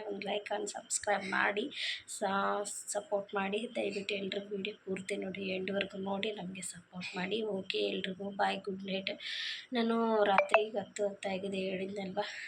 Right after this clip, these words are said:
ಇವಾಗ ನಾನು ವಿಡಿಯೋ ಎಂಡ್ ಮಾಡಿ ಎಡಿಟಿಂಗ್ ಮಾಡಿ ಮಲಗಬೇಕು. ಹ್ಮ್,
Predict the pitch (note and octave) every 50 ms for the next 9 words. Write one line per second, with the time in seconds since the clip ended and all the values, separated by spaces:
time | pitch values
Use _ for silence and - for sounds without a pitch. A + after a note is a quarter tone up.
0 | - - - - C4 A3+ G#3+ A3 G#3 G3+ G3+ G3+ G3 G3+ G3 G3 G3 G3 G3+ F#3+
1 | F3+ F#3 F#3+ F#3+ F#3+ F#3+ G3 G3 G3 F#3+ F#3+ F#3 F#3 F#3 B3+ - - - - -
2 | - - - - - - - - - - - A#3 G#3 G#3 A#3 A#3 - B3+ A#3+ A#3+
3 | A#3+ A#3 A3+ G#3+ G#3+ A#3 C#4+ - - - - - G3 G3+ G3 G#3 A3 G#3+ G#3 G#3
4 | G#3 G#3 - - - - - G3+ G#3 G3 G3+ F#3+ G3